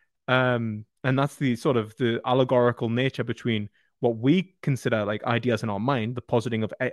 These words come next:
uh, words and language, which is an essence, and the actual thing which we're referencing.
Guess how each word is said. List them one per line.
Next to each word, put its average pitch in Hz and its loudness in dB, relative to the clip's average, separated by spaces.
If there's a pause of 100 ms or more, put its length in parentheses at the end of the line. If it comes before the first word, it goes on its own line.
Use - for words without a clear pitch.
uh, 60 -8 (560)
words 127 6
and 120 0
language, 107 -4
which 123 -4
is 117 -2
an 120 -6
essence, 117 -4 (360)
and 135 6
the 139 2
actual 127 0
thing 127 0
which 113 -6
we're 117 4
referencing. 143 -4